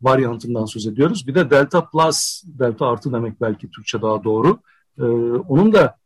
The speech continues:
bir yeni varyantını konuşuyoruz. Üstelik bu yeni varyant Hindistan'da gelişmiş olmasına rağmen ilk kez senin de bildiğin gibi, e, Public Health England tarafından İngiltere'de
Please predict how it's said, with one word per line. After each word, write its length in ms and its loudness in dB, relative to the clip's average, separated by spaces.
bir 360 0
yeni 300 2
varyantını 760 0
konuşuyoruz. 580 -2
Üstelik 500 2
bu 140 6
yeni 360 4
varyant 540 2
Hindistan'da 840 2
gelişmiş 360 -2
olmasına 420 0
rağmen 400 0
ilk 180 2
kez 180 0
senin 280 0
de 120 2
bildiğin 340 0
gibi, 280 2
e, 160 2
Public 360 2
Health 180 2
England 320 2
tarafından 640 -4
İngiltere'de 720 2